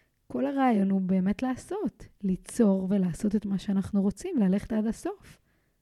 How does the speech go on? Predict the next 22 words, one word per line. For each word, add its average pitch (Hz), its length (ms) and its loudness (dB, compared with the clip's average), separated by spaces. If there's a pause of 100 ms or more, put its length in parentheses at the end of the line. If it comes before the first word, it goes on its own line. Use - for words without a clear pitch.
(1040)
בלי 208 220 4
חשש - 720 -8 (180)
ממה 185 220 2
שאנשים 196 520 -2
יגידו, 240 480 0
בלי 180 180 -2
חשש 202 380 -4
ממה 196 300 2
ש-, - 140 -2 (760)
לא 202 60 4
יודעת. 302 520 0 (720)
אז 190 100 0
נכון, 202 380 0
יש 226 140 2
דברים 208 260 2
שבאמת 196 400 0
דורשים 202 320 -2
מאיתנו 202 340 0
המון 180 260 0
המון 214 240 0
משאבים, 175 540 2
הרבה, 170 260 2